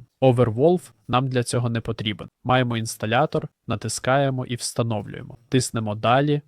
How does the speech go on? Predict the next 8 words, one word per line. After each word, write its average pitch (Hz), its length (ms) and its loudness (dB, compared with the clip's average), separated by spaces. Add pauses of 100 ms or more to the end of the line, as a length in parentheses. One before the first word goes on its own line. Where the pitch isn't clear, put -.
(120)
«Прийняти 113 500 -2
умови» 143 520 2 (180)
і 143 100 -2
знов 120 340 0
«Далі». 98 420 -4 (160)
«Прийняти 120 520 0
і 117 40 0
встановити», 110 760 -4